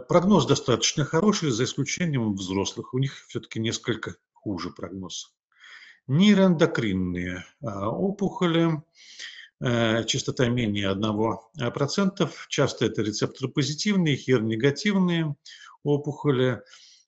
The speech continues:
Э, при низкодифференцированных часто поражение региональных лимфатических, э, узлов. Э, здесь, э, достаточно большая классификация, которую можно объединить в, в нейроэндокринные на образование молочной железы. Главное, чтобы была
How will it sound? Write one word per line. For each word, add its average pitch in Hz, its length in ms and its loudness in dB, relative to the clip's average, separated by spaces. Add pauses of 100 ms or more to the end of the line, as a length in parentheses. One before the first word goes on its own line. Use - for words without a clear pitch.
Э, 117 160 0
при 131 220 -2
низкодифференцированных 139 1040 0
часто 147 340 0
поражение 117 520 0
региональных 104 600 -2
лимфатических, 104 960 -6 (520)
э, 107 220 4
узлов. 127 920 2 (560)
Э, 120 240 0
здесь, 120 720 -2
э, 117 400 6
достаточно 127 720 2
большая 113 520 2
классификация, 165 800 0
которую 143 380 2
можно 123 380 -2
объединить 113 500 -2
в, - 60 -20
в 107 300 -6
нейроэндокринные 120 840 0
на 113 100 0
образование 107 520 0
молочной 110 440 0
железы. 104 320 -4
Главное, 151 260 2
чтобы 107 260 -8
была 120 280 0